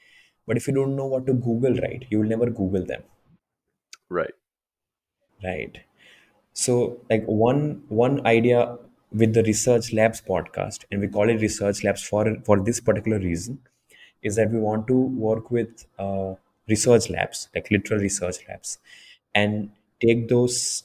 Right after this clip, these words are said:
Speaker 1: scientists and take those ideas and kinda just give them, like, a f-, like, a front page. Does it make sense?
Speaker 2: Yeah, yeah, yeah. Some visibility. Yeah.
Speaker 1: Some visibility, right? Because the scientists are not the celebrities. They are not gonna go on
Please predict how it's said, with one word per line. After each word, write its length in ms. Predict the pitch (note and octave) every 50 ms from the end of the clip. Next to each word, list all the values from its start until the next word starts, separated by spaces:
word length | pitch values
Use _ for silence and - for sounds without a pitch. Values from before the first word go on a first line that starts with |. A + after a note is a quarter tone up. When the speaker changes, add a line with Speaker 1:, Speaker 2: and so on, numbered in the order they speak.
| _ -
Speaker 1:
scientists 640 | - - G2+ F#2+ G2 F#2+ - G#2+ G#2 G#2 - - - -
and 180 | G2 G2 F#2
take 180 | G#2 G#2 G2+ G#2
those 200 | A2+ G#2+ - -
ideas 640 | G2 G2 F#2 F2 F2+ F2 E2+ F2 A2+ - - - - _ _ _ _ _ _ _ _ _ -
and 160 | - G#2+ G#2+ G#2
kinda 240 | G#2 G#2+ G#2+ A2+
just 280 | A#2+ C3 C3 B2+ A2 A2
give 200 | A2 G#2+ G#2 G#2
them, 160 | A2 A2+ A2
like, 220 | G#2+ G#2+ G#2+ G#2 -
a 60 | G#2+
f-, 260 | G2+ - - - - _ _ _ _ _ _ _ _ _ _ _ -
like, 200 | G#2+ G#2 F#2+ -
a 100 | - F#2+
front 360 | - - - F#2+ F#2 F#2 F#2 -
page. 440 | - - - - - - - - _ _ _ _ -
Does 140 | F#2 F#2 G2
it 40 |
make 140 | G2 F#2+ F2+
sense? 360 | - - F#2 - - - - _ _ _ _ _ _ _ _ _ _ _ -
Speaker 2:
Yeah, 140 | B2+ C3 A2+
yeah, 180 | A2 A#2+ A2
yeah. 200 | G2 G2 G2+ -
Some 220 | - - - G2+ F#2+
visibility. 600 | G2+ G#2 F#2+ G#2 G2 A2 G#2 F2+ D#2+ D2 D2 C#2+ - _ _ -
Yeah. 180 | F2+ F2 D#2+ - _ _ _ _ _ _ - - -
Speaker 1:
Some 240 | - - B2 A#2+
visibility, 540 | A2+ A2 G#2+ A#2 A2+ C3 B2+ A2+ F#2+ F2 F2
right? 260 | F2 G2+ - - -
Because 520 | - A2+ G2+ - A2+ A2+ A2+ A2 - F#2+ G#2
the 100 | A2+ A2+
scientists 480 | - A2+ G#2+ A2 A2+ A2 C3 C3 C3
are 100 | B2+ A#2+
not 280 | A#2 A#2 A2 G#2+ A2+ A#2
the 80 | B2 A#2+
celebrities. 640 | - A2 F#2 F2+ - F2 E2+ - G2+ G2 - -
They 180 | - G2+ G#2 G#2
are 80 | G#2 G#2
not 360 | G#2 G2+ G2 G2+ G#2+ A2 A2
gonna 180 | A2+ A2 A2+
go 300 | A2 G2+ G#2 G2+ G#2 G#2
on 500 | - - G#2 G2+ G2+ G2+ G2+ G2+ - -